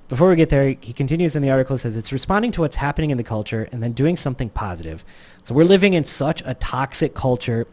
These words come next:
and education is such a hard thing now. People have shorter attention spans. The pervasiveness of technology and social media feeds that. I don't think a lot of men are really ready for seminary formation when they enter."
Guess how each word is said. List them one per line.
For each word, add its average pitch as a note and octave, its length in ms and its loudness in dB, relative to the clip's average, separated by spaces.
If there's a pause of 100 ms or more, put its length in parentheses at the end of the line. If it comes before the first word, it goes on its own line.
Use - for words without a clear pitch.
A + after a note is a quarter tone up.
and B2+ 200 -4
education C#3+ 640 0
is G#2 80 -4
such - 320 -2
a C3 60 0
hard A2+ 300 -2
thing G2+ 260 -6
now. F2 280 -12 (460)
People - 240 0
have A2 80 -2
shorter B2 300 2
attention F#3 400 0
spans. F#3 520 2
The A#2 80 -4
pervasiveness D3+ 760 0 (140)
of B2+ 140 -6
technology D#3 560 -2
and C3 120 -2
social A2 280 -6
media C3+ 320 0
feeds G#2+ 340 -8
that. F2 280 -8 (640)
I C3+ 60 0
don't E3 100 6
think G3 140 4
a G3 40 4
lot F3+ 200 6
of E3 80 4
men D3+ 140 4
are C3 100 2
really D#3+ 240 4
ready C#3+ 280 2
for C#3+ 140 -2
seminary A#2 440 0
formation A2+ 440 -2
when G#2+ 140 -2
they G#2+ 140 -4
enter." A#2+ 420 -4